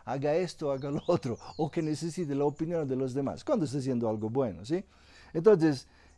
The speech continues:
ya no tiene esta esclavitud de pedir la opinión. Tú eres ya libre de esta opinión de los demás y de la existen-, exigencia y del juicio de los demás. Esa es la cosa.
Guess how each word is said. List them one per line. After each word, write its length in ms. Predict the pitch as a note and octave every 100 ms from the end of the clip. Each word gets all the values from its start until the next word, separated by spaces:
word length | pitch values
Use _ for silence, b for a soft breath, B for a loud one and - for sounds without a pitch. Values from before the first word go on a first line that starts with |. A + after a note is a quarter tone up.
| -
ya 180 | D3+ A3+
no 160 | F#3
tiene 240 | E3+ G3+ D#3
esta 340 | C3 - C3+
esclavitud 920 | C#3+ - - E3+ D#3+ D3+ D#3 F#3+ C3+ A#2+
de 240 | C3 D#3
pedir 680 | C#3+ - D3+ C3+ C3+ F3+ D3
la 140 | C3+ B2+
opinión. 600 | - C3 C#3 D3 G#2+ A2
Tú 140 | F3+ E3
eres 340 | E3 D#3 A#2+
ya 220 | C#3+ C3
libre 580 | C3 D#3 A#3 F3+ G#2+ F#2+
de 320 | C3 B2+ A#2+ -
esta 380 | C#3+ C3 C3 -
opinión 400 | C#3+ C3+ B2+ A2+
de 100 | A2
los 200 | A2+ A2+
demás 360 | C#3+ C#3+ G#2+ - B B
y 100 | F#3+
de 160 | G#3 G3+
la 120 | D3+
existen-, 680 | D3 D#3 C#3 - G#3+ A3 E3+
exigencia 840 | D3 - F3 D#3 G#3+ G3+ F#3+ G3+ - B B
y 60 | E3
del 220 | F3 F3
juicio 500 | D3 A3+ C#3+ - D#3+
de 80 | A#2+
los 180 | G#2 F#2
demás. 480 | E2 B1+ - - - _ _ -
Esa 200 | A3+ G#3
es 100 | D3
la 160 | D3+
cosa. 380 | C#3+ E3+ C#3 B2